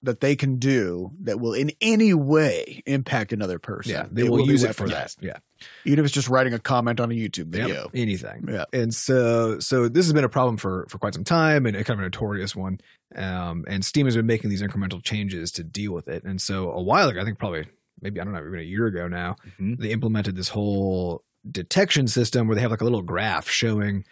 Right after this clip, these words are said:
Speaker 2: the relative rate of positive and negative reviews.
Speaker 3: Yeah.
Speaker 2: And it, and it tries to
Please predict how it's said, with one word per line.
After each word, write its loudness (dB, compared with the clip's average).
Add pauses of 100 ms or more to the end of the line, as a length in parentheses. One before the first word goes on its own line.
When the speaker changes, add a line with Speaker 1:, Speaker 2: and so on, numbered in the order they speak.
(200)
Speaker 2:
the -2
relative 2
rate 0
of -8
positive -4
and -4
negative -6
reviews. 8
Speaker 3:
Yeah. -2
Speaker 2:
And 0
it, -6
and 0
it -4
tries 2
to 2